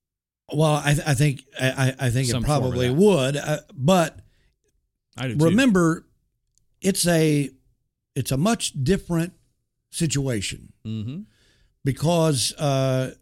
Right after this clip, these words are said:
Speaker 1: you know, as the colonies were populated, you know, these were all, uh, people who, at least in the beginning, were loyal to the crown.
Speaker 2: Right.
Speaker 1: And, uh, then,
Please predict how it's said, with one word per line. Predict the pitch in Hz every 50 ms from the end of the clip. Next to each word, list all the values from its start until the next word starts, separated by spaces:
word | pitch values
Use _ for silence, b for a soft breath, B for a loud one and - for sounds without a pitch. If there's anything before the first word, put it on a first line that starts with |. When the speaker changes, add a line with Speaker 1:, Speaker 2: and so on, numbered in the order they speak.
| _ _ _ _ _ _ _ _ _ _ _ _ - - _ _ _ _ _ _
Speaker 1:
you | - 139 143
know, | 139 131 131 131 131 127 - - - _
as | - 139 139 131 131 131 127 120 117 - - - - - _ _ _ _ _ _ _ _ _ _ _ _ _ _ _ _ _ _ _ _ _ _ _ _ _ _ _ _ _ -
the | 127 110
colonies | - - 151 170 190 190 180 165 156 151 139 131 113 120
were | 131 127 120 120
populated, | 110 - - - 151 147 147 - 143 120 104 104 98 95 87 85 90 95 98 98 - _ _ _ _ _ _ _ _ - _ -
you | - 135
know, | 135 131
these | 131 143 151 147 123 135
were | 139 139 131
all, | 127 127 127 127 127 127 127 127 123 - -
uh, | 135 120 117 117 110 -
people | - 143 143 143 131 123 117 110
who, | 117 135 135 131 127 120
at | 113 113
least | 139 151 160 - -
in | 143 127 113
the | 107
beginning, | 104 117 135 226 262 214 135 131 151 151 135
were | 127 135 131 131 131 -
loyal | - 127 147 156 160 151 143 143 143
to | 127 - - 147
the | 139 131
crown. | - - 143 156 131 107 87 - - - - - -
Speaker 2:
Right. | 113 110 - - b b b b b b b b b
Speaker 1:
And, | - 117 120 127 127 127 127 120
uh, | 127 127 123 120 123 123 - -
then, | - 131 143 220 247 214 170 160 170 196 196 196 202